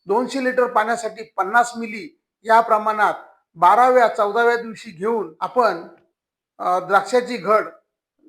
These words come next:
जिरणे ही समस्या थांबवू शकतो. द्राक्ष बागेत जे काही बाळीवर जाणारे किंवा पांढरे पडलेले घड आहे, ते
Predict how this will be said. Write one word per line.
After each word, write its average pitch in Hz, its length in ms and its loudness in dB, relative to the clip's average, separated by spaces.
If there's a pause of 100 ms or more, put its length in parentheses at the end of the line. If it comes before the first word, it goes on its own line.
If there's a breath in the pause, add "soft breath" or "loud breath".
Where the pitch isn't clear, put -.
(140)
जिरणे 226 340 -4
ही 214 360 -10
समस्या 196 580 -6 (280)
थांबवू 190 260 -4
शकतो. - 340 -14
द्राक्ष 214 280 -2
बागेत 220 400 0 (640)
जे 233 140 2
काही 262 340 0 (260)
बाळीवर 208 480 2
जाणारे 226 500 2
किंवा - 460 -8
पांढरे 226 360 0
पडलेले 233 600 -2
घड 214 180 -2
आहे, 196 300 2 (480)
ते 233 400 6